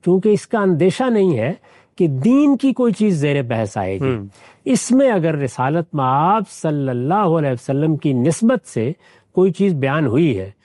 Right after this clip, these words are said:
Speaker 1: اور روایات ضعیف ہیں، تو میں یہ عرض کر رہا ہوں کہ وہ اس نوعیت کے معاملات میں ازدیاد اطمینان کے لیے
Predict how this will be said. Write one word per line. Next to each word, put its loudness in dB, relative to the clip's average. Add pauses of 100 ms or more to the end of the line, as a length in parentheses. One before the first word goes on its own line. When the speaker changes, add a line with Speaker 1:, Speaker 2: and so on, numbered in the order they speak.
(220)
Speaker 1:
اور 0
روایات 2
ضعیف 0
ہیں، -4 (520)
تو -4
میں 0
یہ 0
عرض -2
کر -2
رہا 0
ہوں 2
کہ -2
وہ 0
اس 0
نوعیت 2
کے 0
معاملات -2
میں -2 (380)
ازدیاد 0 (440)
اطمینان 0
کے 0
لیے -8